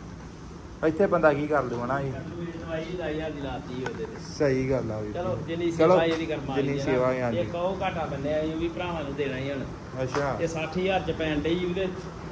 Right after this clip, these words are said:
Speaker 2: ਇਹ, ਇਹਨੂੰ ਮਸਟੈਟਡ ਹੋ ਗਏ ਤੇ ਆਹ ਥਣ ਚ ਧਾਰਾਂ ਰਹਿ ਗਈਆਂ ਥੋੜੀਆਂ ਹੀ।
Speaker 1: ਅੱਛਾ ਜੀ।
Speaker 2: ਆਪਾਂ ਤਿੱਲੜ ਕਰਕੇ ਦੇਣੀ ਆ।
Speaker 1: ਬਾਕੀ ਤਿੰਨ ਓਕੇ ਆ ਹਨਾ?
Speaker 2: ਤਿੰਨ ਥਣ ਜਿਹੜੇ ਸੋਨੇ ਵਰਗੇ ਆ।
Speaker 1: ਠੀਕ ਹੈ,
Speaker 2: ਪਰ
Speaker 1: ਠੀਕ ਹੈ,
Speaker 2: ਆਪਾਂ
Speaker 1: ਠੀਕ
Speaker 2: ਇਹਨੂੰ
Speaker 1: ਹੈ।
Speaker 2: ਦੇਣੀ ਤਿੱਲ ਕਰਕੇ, ਦੁੱਧ ਹੋਊ ਇਹਦੇ ਕੋਲ ਤੇਰਾਂ ਚੌਦਾਂ ਕਿਲੋ। ਬਿਲਕੁਲ
Speaker 1: ਠੀਕ ਹੈ
Speaker 2: ਤਾਜ਼ੀ
Speaker 1: ਜੀ।
Speaker 2: ਸੂਈ ਆ, ਉਹ ਪਰਾਂ ਬੱਚਾ ਬੰਨਿਆ ਇਹਦਾ।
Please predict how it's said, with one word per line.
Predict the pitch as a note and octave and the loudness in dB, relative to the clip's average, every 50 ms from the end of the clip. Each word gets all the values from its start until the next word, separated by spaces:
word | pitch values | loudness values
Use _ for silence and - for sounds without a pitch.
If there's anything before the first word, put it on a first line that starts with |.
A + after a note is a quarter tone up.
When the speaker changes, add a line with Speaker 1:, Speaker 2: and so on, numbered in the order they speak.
| - - | -6 -4
Speaker 2:
ਇਹ, | F3 E3+ F3 F3+ F3 F3+ | -2 0 0 0 0 0
ਇਹਨੂੰ | F3 F3 F#3+ F#3 | 0 2 2 2
ਮਸਟੈਟਡ | F3 F3 E3+ - F#3 E3 D#3 D3+ D#3+ D#3 | 2 2 2 4 4 4 4 4 4 4
ਹੋ | F3+ F#3 | 4 6
ਗਏ | E3+ F3 | 6 6
ਤੇ | F3 F#3 | 8 8
ਆਹ | F#3 F3+ | 8 8
ਥਣ | F3+ E3+ E3 D#3+ | 8 6 6 6
ਚ | D#3 E3 D#3 | 6 6 6
ਧਾਰਾਂ | F#3 F#3 E3 C#3+ C#3 | 6 6 6 6 4
ਰਹਿ | C#3+ C#3+ C#3+ D3+ | 4 2 4 4
ਗਈਆਂ | F3 F#3+ F3+ | 4 4 4
ਥੋੜੀਆਂ | - E3 D3+ D#3 D#3+ D#3 D#3 C#3+ | 6 6 6 6 8 6 6 6
ਹੀ। | B2 G#2+ - - - - C3+ | 4 2 -2 -6 -6 -4 -4
Speaker 1:
ਅੱਛਾ | C3+ - - D#3 D3+ D3+ | -4 -2 0 2 2 2
ਜੀ। | D3 D#3+ | 2 2
Speaker 2:
ਆਪਾਂ | F3 F3 F3 F3+ F3 | 0 0 0 0 0
ਤਿੱਲੜ | E3 F3+ F3 E3 D#3+ E3+ | 0 2 2 2 2 2
ਕਰਕੇ | E3 D#3+ D#3 D3+ E3+ | 2 2 2 2 2
ਦੇਣੀ | E3 D#3 C3+ C#3 D#3 E3 D#3 | 2 2 2 4 4 4 4
ਆ। | A#2+ | 4
Speaker 1:
ਬਾਕੀ | D3 E3 E3+ E3 E3+ F3+ | 6 6 6 6 6 4
ਤਿੰਨ | E3+ F3 E3+ E3+ | 4 4 4 6
ਓਕੇ | E3+ D#3+ D#3+ E3 E3+ E3+ | 4 4 4 4 4 4
ਆ | D#3+ D#3+ D#3+ D#3 D3+ | 4 4 4 2 2
ਹਨਾ? | D#3 F#3 G3 | 4 4 4
Speaker 2:
ਤਿੰਨ | G3+ G3 G3+ G#3 G3+ G3 F#3+ - - - | 4 4 4 2 0 0 -2 -6 -6 -2
ਥਣ | F3+ F#3 F#3 F#3+ F#3 | 0 2 2 2 2
ਜਿਹੜੇ | F#3 F#3+ G3+ G#3 | 2 2 2 2
ਸੋਨੇ | - F3 F3 E3+ D#3+ D#3+ D#3+ | 0 2 2 2 4 4 4
ਵਰਗੇ | D#3 D3+ D3+ E3 E3+ E3+ D3 | 4 2 2 2 2 2 2
ਆ। | - - - - - - | 0 -2 -4 -10 -6 -2
Speaker 1:
ਠੀਕ | D3 C#3+ C#3+ C#3 C3+ C3+ | 0 2 2 2 2 0
ਹੈ, | C#3+ | 0
Speaker 2:
ਪਰ | C#3+ E3 | 0 0
Speaker 1:
ਠੀਕ | E3 E3+ | -2 -2
ਹੈ, | F3 | -2
Speaker 2:
ਆਪਾਂ | - - F3+ F#3 | -2 -2 -2 0
Speaker 1:
ਠੀਕ | F#3 F#3+ | 0 0
Speaker 2:
ਇਹਨੂੰ | F3+ - - | 0 0 0
Speaker 1:
ਹੈ। | - | 0
Speaker 2:
ਦੇਣੀ | - F3+ F3 E3+ F3 F3 | 0 0 2 2 2 2
ਤਿੱਲ | F3 E3+ F3 E3 E3 E3 | 2 0 0 0 0 0
ਕਰਕੇ, | E3+ E3+ E3+ E3 E3 F#3+ G3 G3 | 0 0 0 0 0 0 -2 -2
ਦੁੱਧ | F#3+ F3 F3+ F3 - - | -2 -2 -4 -2 -2 0
ਹੋਊ | G3 F#3 F3 E3+ E3+ | 0 0 0 0 0
ਇਹਦੇ | E3+ F3 E3+ | -2 -2 -2
ਕੋਲ | F#3 F3 | -2 -2
ਤੇਰਾਂ | - F3 E3 D#3+ D#3 D3+ | -2 0 0 0 0 0
ਚੌਦਾਂ | - D3+ C#3+ C#3 C#3+ C3+ C3+ | 0 -2 -2 -2 -2 -4 -4
ਕਿਲੋ। | C3 B2+ B2 A#2+ | -2 -2 -2 -4
ਬਿਲਕੁਲ | A#2 - - B2 C3+ C3+ C3+ - | -2 -2 -2 0 2 2 2 0
Speaker 1:
ਠੀਕ | - C3 | 0 2
ਹੈ | B2+ | 2
Speaker 2:
ਤਾਜ਼ੀ | - E3 E3+ | 2 2 2
Speaker 1:
ਜੀ। | E3 E3 | 2 2
Speaker 2:
ਸੂਈ | E3 E3 E3+ F3+ | 2 2 0 2
ਆ, | F#3 F#3 | 2 0
ਉਹ | F3 | 0
ਪਰਾਂ | - E3+ E3 E3 | 0 -2 -2 -2
ਬੱਚਾ | D#3+ D#3 - D#3+ C#3+ | -2 -2 -2 -4 -4
ਬੰਨਿਆ | D3 C#3 C3 C#3 C#3+ | -4 -4 -4 -4 -4
ਇਹਦਾ। | C#3 C3+ B2+ A#2 A2 | -4 -4 -4 -6 -6